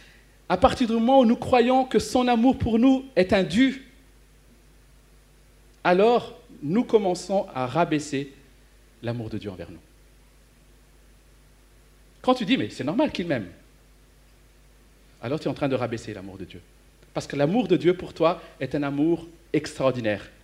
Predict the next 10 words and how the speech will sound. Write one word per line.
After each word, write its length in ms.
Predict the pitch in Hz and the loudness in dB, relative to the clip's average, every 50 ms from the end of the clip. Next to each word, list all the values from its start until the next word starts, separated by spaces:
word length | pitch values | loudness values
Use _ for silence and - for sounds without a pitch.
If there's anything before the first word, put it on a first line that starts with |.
| _ _ _ _ _ _ _ _ _ _ - | _ _ _ _ _ _ _ _ _ _ 2
anormal. 640 | 160 170 175 - 165 165 160 147 135 113 92 87 - - - _ _ _ _ _ _ _ _ | 4 6 6 6 4 4 -2 -2 -2 -2 -4 -8 -10 -16 -20 _ _ _ _ _ _ _ _
Ce 140 | - - 175 | -10 -2 2
n'est 100 | 165 151 | 2 4
pas 120 | - 196 | 4 2
normal 400 | 196 190 - 151 156 156 170 165 - - - - _ _ _ - - | 0 0 -2 0 0 0 -2 -4 -10 -18 -20 -20 _ _ _ -20 -20
qu'il 140 | - - - | -20 -10 -4
t'aime, 260 | 175 151 127 104 - - - _ _ _ _ _ _ _ _ _ _ - _ _ _ _ - | -2 -2 -2 -4 -8 -16 -20 _ _ _ _ _ _ _ _ _ _ -20 _ _ _ _ 0
mais 120 | 139 147 | 2 2
il 80 | 147 147 | 2 2
t'aime. 220 | - 143 117 95 | 0 -4 -4 -4